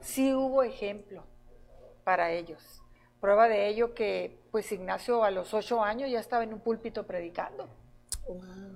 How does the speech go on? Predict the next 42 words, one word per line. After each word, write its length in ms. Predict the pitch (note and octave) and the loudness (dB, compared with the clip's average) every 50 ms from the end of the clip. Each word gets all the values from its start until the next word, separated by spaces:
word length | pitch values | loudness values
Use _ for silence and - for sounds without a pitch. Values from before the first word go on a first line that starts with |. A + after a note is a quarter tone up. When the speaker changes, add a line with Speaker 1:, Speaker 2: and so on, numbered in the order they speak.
| - | 2
Speaker 1:
A 120 | - A3+ A#3 | 6 6 6
los 140 | A#3+ A3 G#3+ | 6 6 4
nueve 320 | G#3 G#3+ G#3+ G#3+ A#3 A#3 | 4 2 4 6 6 6
años 340 | G#3+ G#3 G#3+ A3 A#3 B3 A#3+ | 6 4 2 0 -4 -4 0
ya 180 | - A3+ A3 G#3+ | 2 4 4 4
era 180 | G#3 G#3+ G#3+ - | 4 2 2 2
parte 260 | A3 G#3+ G#3 - A#3 | 0 0 2 0 -4
de 60 | G#3 | -4
un 60 | G#3 | -2
grupo 260 | G3+ A3 G#3+ - A3 G#3 | -6 -6 -4 0 0 0
de 60 | G3 | 0
alabanza. 560 | F#3 E3 D#3+ D#3+ F#3+ B3+ F4 E4+ - - G#3+ - - - - - - - - - - | 0 -2 -2 0 0 0 0 -2 -8 -14 -16 -16 -20 -20 -20 -20 -20 -20 -20 -4 0
Speaker 2:
Y 80 | B3+ | 0
hasta 200 | C4+ C4 - B3 A#3 | 0 2 0 -2 -2
la 120 | A3 G#3 | -2 -4
fecha 280 | - G#3+ G#3 - - D#4+ | -4 -6 -8 -6 -8 -8
él 80 | E4+ | -6
sigue 240 | - E4 D#4 F4+ - | -4 -4 -4 -4 -4
predicando, 680 | - - B3+ G#3 F3 - - F#3+ G#3+ A#3 C4 C#4 C#4 | 0 0 2 2 2 -2 -6 -10 -8 -6 -4 -2 0
¿no? 60 | A3+ | 0
Speaker 1:
Hasta 280 | G3 F#3 A3+ A3 F3+ F3+ | 0 0 0 -4 -4 -2
la 100 | E3 E3 | -2 -2
Speaker 2:
Hasta 60 | D#3 | -2
la 60 | F#3 | 0
Speaker 1:
fecha 280 | F#3 G3+ A3+ - - D4 | -2 -2 -2 2 2 2
Speaker 2:
fecha. 120 | D4 C4+ B3+ B3+ | 4 4 2 2
Speaker 1:
él 300 | C4 C4 C4 C4 C4 B3+ | 0 0 -2 -4 0 2
ha 160 | B3 A3+ A3 A3 | 4 4 4 2
ido 360 | A3+ A#3 A#3 B3+ B3+ B3+ B3 | 0 -2 -2 0 0 2 2
a 280 | A#3 A3 G3+ - - | 2 0 0 0 0
países 840 | - F#3 F3+ F#3 G3+ G#3 G3+ - B3+ B3 A#3+ - - - - - - - - - - - - - - - - - - - - - - - - | 0 0 0 0 -4 -6 -2 0 0 0 0 -4 -12 -14 -14 -14 -14 -14 -14 -14 -14 -16 -18 -18 -18 -16 -16 -18 -12 -14 -12 -12 -12 -14 -14
muy 280 | F#3+ F#3+ G3+ A3+ B3 A#3 | -14 -8 -4 -4 -2 2
lejos 500 | A#3 A3+ A#3 A3+ A3+ - C#4+ D4 C#4+ - | 4 4 4 4 2 -2 -6 -6 -6 -12
a 40 | G#3+ | -12
ser 220 | - A#3 G#3 G#3 | -10 -10 -10 -8
misionero, 760 | A3 A#3 A3 - A3 G3 F#3+ G3 G3 G#3+ A#3 D4 E4+ - - - - - - - - - - - - | -8 -10 -8 -6 -8 -6 -4 -4 -4 -2 -2 -2 -4 -4 -10 -20 -20 -20 -20 -20 -20 -20 -20 -18 -16
Speaker 2:
Ujú. 300 | A3 G3+ G3 F#3+ F#3+ F#3 | -14 -14 -12 -14 -6 2
Speaker 1:
poniendo 440 | A3+ A#3 A3 G#3+ A3+ A#3 A#3+ B3+ C4 | 2 2 2 2 -2 -4 -4 -4 -4
en 100 | B3+ - | -4 -6
riesgo 440 | - A#3+ A#3 B3 B3 B3 B3+ C4+ C4 | -6 -2 0 0 0 0 -2 -10 -12
su 200 | - - A#3+ G#3+ | -10 -10 -10 -8
vida 340 | G#3 A3 A#3+ C4 D4 E4+ | -6 -6 -6 -4 -6 -8